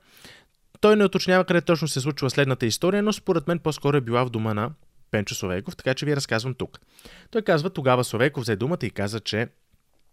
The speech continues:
ще събере някои от най-добрите стихове, публикувани през миналата година, и ще издаде една, а, книжка с, с сборни стихотворения и най-отпред ще сложи две творби на някой си Крачолов. Тогава Кирил Христов, който също присъства на тази среща,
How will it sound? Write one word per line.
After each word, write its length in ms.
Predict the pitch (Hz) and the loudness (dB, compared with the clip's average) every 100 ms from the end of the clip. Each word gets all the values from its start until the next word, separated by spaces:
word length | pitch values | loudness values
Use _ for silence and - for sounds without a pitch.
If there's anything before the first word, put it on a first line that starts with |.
| _ - | _ -8
ще 160 | - | -2
събере 340 | 151 117 113 151 | 0 0 0 2
някои 260 | 139 139 | 2 2
от 80 | 127 | 0
най-добрите 480 | 120 117 110 107 107 | 0 0 -2 -2 -4
стихове, 520 | - 113 160 175 226 - - - - - | -4 -4 0 0 0 -4 -20 -20 -18 -4
публикувани 460 | 175 180 180 175 | 0 2 2 0
през 200 | 175 151 | 0 0
миналата 320 | 165 170 165 160 | 0 0 0 -2
година, 280 | 156 170 | -2 0
и 60 | 196 | 0
ще 160 | - 139 | 0 -2
издаде 300 | 104 107 143 | -2 2 2
една, 260 | 127 139 143 _ _ _ | 2 -2 -4 _ _ _
а, 300 | - 151 160 - _ | -2 0 0 -4 _
книжка 440 | - 151 123 - 190 | 0 2 2 0 -2
с, 200 | - 143 | 0 0
с 260 | - 139 | 0 0
сборни 340 | 120 120 123 117 | 2 2 2 0
стихотворения 540 | - - - 165 233 | -6 -10 -4 -2 0
и 40 | |
най-отпред 420 | 220 165 131 165 160 | 0 0 0 -2 -2
ще 160 | - | -6
сложи 300 | - 160 139 | -2 -2 -2
две 300 | 107 113 156 | -4 0 0
творби 360 | 147 113 113 196 | 0 -4 -2 0
на 100 | 135 | 2
някой 260 | 131 - | 0 -2
си 120 | - 139 | -6 -4
Крачолов. 580 | - - 98 78 - - | -6 -2 -4 -4 -8 -4
Тогава 440 | 202 196 185 202 - _ | 0 2 4 2 -2 _
Кирил 260 | - 160 123 | -2 2 2
Христов, 360 | - 196 - - | 0 -2 -4 -2
който 280 | 127 120 | -2 -2
също 360 | - 139 - 104 - | -2 -2 -2 -6 -6
присъства 420 | 113 - 113 107 | -4 -4 -4 -4
на 80 | 101 | -4
тази 240 | 104 98 | -4 -4
среща, 420 | - 175 180 170 | -2 -2 0 -4